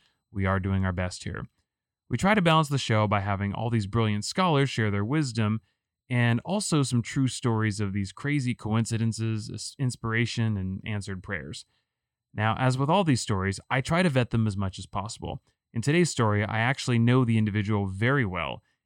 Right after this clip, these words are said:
and can attest to the authenticity of this story completely.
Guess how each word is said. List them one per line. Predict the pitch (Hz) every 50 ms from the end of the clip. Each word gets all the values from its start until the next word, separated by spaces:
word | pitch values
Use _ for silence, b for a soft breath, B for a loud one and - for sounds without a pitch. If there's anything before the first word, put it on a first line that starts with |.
| _ _ -
and | 127 131 139 147 151 151 147
can | - - 143 131 123
attest | 120 107 - 113 110 107 - -
to | - 107
the | 101 101
authenticity | 101 104 101 - 110 110 101 127 131 120 117 104 95 101 95
of | 90 87
this | 98 95 -
story | - - 98 92 92 90 92
completely. | 92 - 101 98 92 - - 117 98 - - - -